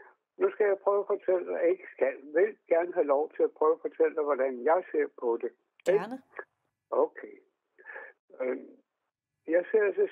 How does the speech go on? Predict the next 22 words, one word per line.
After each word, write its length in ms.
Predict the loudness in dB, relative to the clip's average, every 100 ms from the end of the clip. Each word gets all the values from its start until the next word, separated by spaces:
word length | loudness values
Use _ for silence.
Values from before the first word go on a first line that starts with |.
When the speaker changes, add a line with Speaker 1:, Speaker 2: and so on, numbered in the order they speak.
| 2
Speaker 1:
sådan, 280 | 0 -2 -2 0
at 80 | -2 _ _ _ _ _ _ _ -2
hele 340 | 0 2 -2 -6 -10 _ _ _ 0
det 140 | 0 0 -6 _ _ _ _ _ _ _ _ _ _ -6
platformsværk, 960 | 0 0 0 -2 -4 -12 -10 -4 -4 -4 _ _ 0 0
alt 160 | 0 -8
sammen, 240 | -10 -10 -18 _ _ -2
TikTok, 540 | -2 -2 _ 0 0 -2 _ _ _ _ _ _ -8 -4
Amazon, 540 | -2 -4 0 0 0 -4 -6 -6 -6 -8 -10 -4 0
øh, 340 | 2 2 0 0 0
Facebook, 520 | 0 -4 -4 -4 -4 _ _ _ _ _ _ -20 _ _ 0 2
alt, 240 | 0 -2 0
hvad 120 | 2
der 80 | 0 -2
hedder 240 | -2 -2 -4
de 60 | -4 0
der 120 | -2 -2 _ -12 -6
såkaldte 380 | -2 -2 -2 -6 -4
debatforer, 680 | 0 0 -2 -2 -2 0 -4 -8 _ -20 -20 _ -6
det 120 | 0 2 2
er 60 |
i 40 | 0